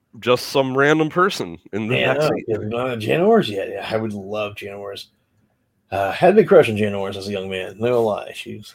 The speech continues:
Speaker 2: always helping out. Uh, number sixteen,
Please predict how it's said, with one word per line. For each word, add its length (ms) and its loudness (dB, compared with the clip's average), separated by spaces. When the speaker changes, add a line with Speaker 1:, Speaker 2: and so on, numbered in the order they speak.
Speaker 2:
always 220 -2
helping 260 -6
out. 580 -12
Uh, 460 10
number 200 4
sixteen, 760 0